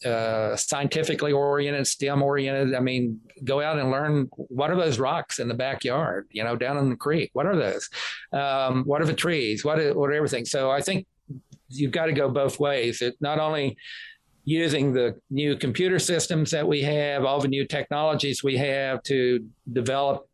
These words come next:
new things, but also remember we are, we are of nature. And, and once we, if we try to divorce ourselves from nature, I think that we become sadder human beings. We don't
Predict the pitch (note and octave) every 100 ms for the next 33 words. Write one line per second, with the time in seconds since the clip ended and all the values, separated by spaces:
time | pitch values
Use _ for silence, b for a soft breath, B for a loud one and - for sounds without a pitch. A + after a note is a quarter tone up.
0 | - C#3 C#3 - D3+ D3+ C#3 B2 C3 C3+
1 | C#3+ - C#3+ B2+ B2+ B2+ C3+ D#3 D#3 C3+
2 | B2+ C#3+ C#3+ D3+ D#3+ D#3 C#3+ - B B
3 | B B _ _ _ _ D3 F3+ G#3 F3+
4 | E3 D#3+ D#3 C#3+ D#3+ D#3 D3+ D#3+ - -
5 | - - _ _ C#3 C3 C3 C#3 - C#3
6 | C3+ C#3 E3+ F#3+ E3+ D3+ C3+ - D3+ -
7 | C#3+ E3 D#3 - E3+ D3 C#3 C#3 D#3 D3+
8 | C#3+ B2+ D#3 C#3+ C3 - B2+ B2+ B2 A#2
9 | C3 A#2+ B2 - B2+ B2 _ B2 A#2+ A#2+
10 | - C3 B2+ A#2+ - B2+ B2 A#2 _ _
11 | _ - - - D3 C3+ B2+ B2 A2+ B
12 | B B B B - F#3 C#3+ A2+ A#2+ B2+
13 | F#2 - - A#2+ A#2+ C3+ B2+